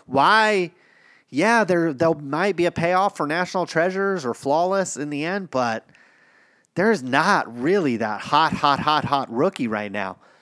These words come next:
So why, why blow your wad trying to keep up your pre-order limit on your, on your stuff when the payoff's not even gonna be that good? And you might as well just, I mean,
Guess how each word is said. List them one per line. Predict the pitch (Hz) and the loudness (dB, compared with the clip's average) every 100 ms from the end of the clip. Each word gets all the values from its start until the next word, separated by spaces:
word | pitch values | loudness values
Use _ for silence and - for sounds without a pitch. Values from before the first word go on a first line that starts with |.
| _ | _
So | - - 139 123 123 117 110 | -14 -4 0 2 0 -2 -4
why, | 101 123 151 185 156 117 | -4 -2 0 0 -2 -4
why | 135 113 127 156 170 | -8 -6 -2 -2 -2
blow | 135 135 160 | -2 -2 0
your | 156 127 | 0 -2
wad | 110 139 165 131 123 _ _ - | -2 0 0 -2 -6 _ _ -6
trying | 139 135 123 | -4 -2 -4
to | 107 - - | -8 -10 -10
keep | 156 147 | -8 0
up | 135 135 | 0 0
your | 123 107 | -4 -8
pre-order | - 143 147 143 120 | -4 -4 0 0 0
limit | 113 120 120 120 | -2 -4 -6 -6
on | 120 120 110 | -6 -6 -6
your, | 110 117 - | -8 -8 -8
on | 117 113 | -8 -6
your | 107 | -10
stuff | - 160 165 - - - - | -4 0 0 -4 -12 -20 -16
when | 127 120 127 131 120 - - _ | -8 -4 -4 -4 -8 -16 -20 _
the | - | -6
payoff's | 131 202 269 254 | 0 2 2 0
not | 214 202 | -2 -2
even | 196 170 | -2 -4
gonna | 175 | -6
be | 165 165 | -4 -4
that | 131 113 | -4 -6
good? | 107 139 190 107 _ _ _ _ _ - | -6 -4 -4 -6 _ _ _ _ _ -10
And | 117 | -8
you | 135 | -2
might | 147 | 0
as | 196 190 | 0 -2
well | 151 | -4
just, | 135 127 107 - | -6 -12 -16 -10
I | 151 | -8
mean, | 135 131 127 | -4 -4 -6